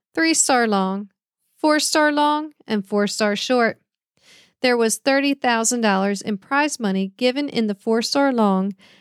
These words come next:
and another seventeen thousand given out across the other F E I divisions. The results for the F E I divisions are as followed.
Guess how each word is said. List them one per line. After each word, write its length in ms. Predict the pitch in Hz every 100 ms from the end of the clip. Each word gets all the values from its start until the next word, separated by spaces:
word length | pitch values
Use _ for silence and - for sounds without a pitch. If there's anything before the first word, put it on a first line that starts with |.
| _ -
and 120 | 277
another 440 | 285 285 285 294
seventeen 720 | - 294 285 349 330 302 294
thousand 640 | 277 233 208 202 233 226 214
given 280 | 233 240 226
out 240 | 190 190 -
across 460 | 220 226 208 202
the 160 | 220 190
other 200 | 185 196
F 200 | 202 190
E 120 | 202
I 100 | 185
divisions. 800 | 185 190 233 226 196 175 175 - _ _ _ _ _ - - _
The 80 | 320
results 580 | 320 311 262 277 285 -
for 160 | - 277
the 160 | 262 -
F 240 | 233 240
E 100 | 247
I 140 | 220
divisions 640 | 220 214 214 214 330 359 - -
are 220 | 208 202
as 160 | 220 -
followed. 580 | 240 254 320 240 180